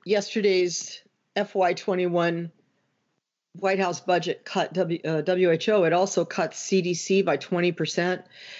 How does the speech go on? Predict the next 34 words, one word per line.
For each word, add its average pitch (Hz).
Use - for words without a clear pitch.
It 175
cuts, -
um, 170
our 165
epidemic 170
response 185
systems, 180
uh, 165
even 190
more 185
severely 180
than 170
he 175
already 170
h-, 156
did 196
in 156
twenty 170
eighteen. 185
It's, 185
it 202
seems 262
like 208
utter 185
madness 208
in 175
the 170
face 190
of 170
what's 165
going 170
on. 175
It 180
reflects 214